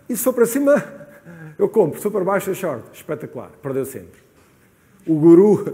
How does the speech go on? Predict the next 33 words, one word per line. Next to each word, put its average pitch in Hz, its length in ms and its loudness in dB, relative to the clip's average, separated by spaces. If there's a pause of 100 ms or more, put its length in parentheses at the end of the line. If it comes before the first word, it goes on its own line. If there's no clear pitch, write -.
(280)
<laughs> - 360 -20
dos 147 140 -4
non-farm 156 400 -2
payrolls. 110 440 -12 (640)
Isto 214 200 -6
é 160 380 -2
a 131 40 -4
brincar, 143 760 -6 (280)
mas 139 480 -4 (140)
o 143 80 -8
principal 165 420 -6
objetivo 143 360 -6
é - 20 -4
nós 151 220 -6
mantermos 143 320 -4
o 143 40 -8
nosso 143 220 -12
capital. 131 460 -18
E - 20 -16
se - 100 -20
vocês 170 280 -12
não 175 80 -12
perceberem 147 360 -8
estas 139 240 -10
premissas 135 640 -8
base 120 300 -10
do 117 80 -14
mercado, 120 440 -16 (600)
vocês 160 340 -8
vão 156 240 -8
investir 151 480 -8
em 139 100 -6
cursos, 135 640 -12